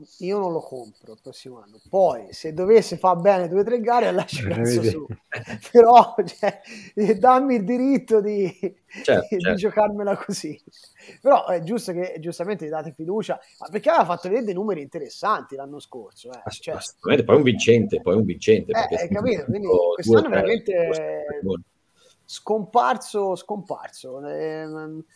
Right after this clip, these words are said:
Speaker 1: addirittura, se non sbaglio, ha corso anche dei giri minori, forse il Giro della Grecia, può essere?
Speaker 3: Sì, sì, ha
Speaker 1: Eh,
Speaker 3: fatto, ma
Speaker 1: nemmeno
Speaker 3: lì
Speaker 1: lì ha fatto
Speaker 3: aveva
Speaker 1: bene,
Speaker 3: avuto un
Speaker 1: secondo me.
Speaker 3: infortunio abbastanza importante in primavera e ci ha messo un po' a recuperare, di conseguenza gli abbiamo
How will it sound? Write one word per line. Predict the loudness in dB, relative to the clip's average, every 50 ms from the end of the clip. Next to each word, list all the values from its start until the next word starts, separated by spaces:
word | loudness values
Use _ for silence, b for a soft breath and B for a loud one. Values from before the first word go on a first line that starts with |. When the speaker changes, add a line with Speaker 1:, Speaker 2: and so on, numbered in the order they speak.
| b b b b b
Speaker 1:
addirittura, | -8 -6 -2 -2 -2 -2 -2 0 4 6 6
se | 6 4 0
non | -2 -2
sbaglio, | -2 0 2 2 2 4 2 0
ha | 0
corso | 0 -2 -4 -4 -4 -6 -6
anche | -6 -6 -6 -8 -8
dei | -6 -6
giri | -6 -4 -4 -4 -4
minori, | -4 -6 -6 -6 -6 -4 -4 -4
forse | -6 -6 -6 -6 -6
il | -8
Giro | -6 -4 -2
della | 0 0 0 0 -2
Grecia, | -2 -6 -8 -8 -10 -12 -12
può | -10 -10 -10
essere? | -10 -10 -12 -12 -10 -8 -8 -8 -10 -12 _ _ _
Speaker 3:
Sì, | _ -4 -2 0 0
sì, | 0 2 4 4
ha | 4
Speaker 1:
Eh, |
Speaker 3:
fatto, | 4 2 0 0 0 0 4 6 6 8 8 8 6 6 6 4 4 4 2 0 0
ma | 0 0 2
Speaker 1:
nemmeno | 4 4 6 4 4 4
Speaker 3:
lì | 4 4
Speaker 1:
lì | 4 4
ha | 6
fatto | 4 4 2 2 0 2
Speaker 3:
aveva | 4 6 6 6
Speaker 1:
bene, | 6 4
Speaker 3:
avuto | 2
un | 0
Speaker 1:
secondo | 0 0 2 2
me. | 2
Speaker 3:
infortunio | 6 8 8 8 8 6 2 2 4 4
abbastanza | 6 4 4 4 2 -2 0 4 2
importante | 2 4 4 0 2 2 0 0 0 0 -2 0 0 0
in | 0 0 -2
primavera | -2 -2 -2 0 0 2 2 2 2 2 2 0 -2 -4 b b b b b b _
e | -4 0 2 4 4 6 6 6 6 6 4 2
ci | 0 -4
ha | -4
messo | -4 -4 -6 -6 -6 -6 -4
un | -4 -6 -4
po' | -2 -2 -2 0
a | -2
recuperare, | -4 -8 -10 -12 -6 -6 -4 -4 -4 -4 -4 -4 -4 -4
di | -4 -6
conseguenza | -10 -12 -14 -12 -10 -10 -10 -8 -8 -10 -10 -10 -8 -6
gli | -6 -6
abbiamo | -6 -8 -10 -14 -14 -16 -18 -20